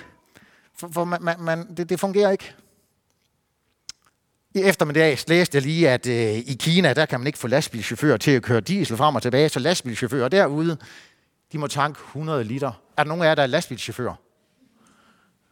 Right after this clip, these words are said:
Hundrede liter, det er altså ingenting. Normalt har de sådan otte hundrede tusind liter i en tank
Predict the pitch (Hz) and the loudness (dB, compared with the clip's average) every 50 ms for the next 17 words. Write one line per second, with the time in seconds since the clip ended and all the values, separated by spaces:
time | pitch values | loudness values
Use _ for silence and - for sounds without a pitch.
0 | _ _ _ _ _ - 175 180 180 175 156 127 139 160 139 139 139 147 139 131 | _ _ _ _ _ 0 2 4 6 6 6 4 4 2 2 2 4 2 2 2
1 | - - - - 180 156 175 180 175 131 143 135 131 131 127 131 139 156 156 131 | -2 -4 -2 -2 0 0 0 -2 -2 0 0 0 0 -2 -4 -2 0 0 0 0
2 | 110 120 131 127 110 104 120 117 98 92 92 - _ _ _ _ _ - - - | 0 0 0 0 -2 -4 -8 -10 -10 -12 -16 -20 _ _ _ _ _ -20 -20 -20
3 | _ _ _ 117 113 120 113 - 117 113 113 113 110 104 - 147 151 - - 113 | _ _ _ -8 -6 -6 -6 -6 -6 -6 -4 -4 -4 -4 -6 -10 -10 -10 -10 -10
4 | 98 104 120 139 127 101 95 92 - - 117 131 | -8 -6 -4 -4 -4 -4 -6 -8 -10 -10 -10 -10